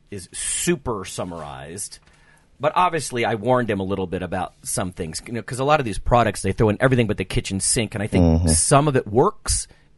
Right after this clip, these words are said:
Speaker 1: and there's certain things that if you're experienced, you could say,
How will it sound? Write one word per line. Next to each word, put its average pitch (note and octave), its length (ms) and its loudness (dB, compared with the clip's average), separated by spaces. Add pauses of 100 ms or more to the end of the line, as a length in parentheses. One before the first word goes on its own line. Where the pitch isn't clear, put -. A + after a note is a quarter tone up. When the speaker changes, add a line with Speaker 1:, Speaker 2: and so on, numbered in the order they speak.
(120)
Speaker 1:
and G#2 420 -2
there's A2 160 -4
certain B2+ 240 -2
things A#2+ 380 -4
that G#2+ 80 -2
if - 80 -8
you're G2 100 -2
experienced, A2 580 -4
you G2+ 60 -6
could F#2+ 140 -6
say, D#2+ 180 -6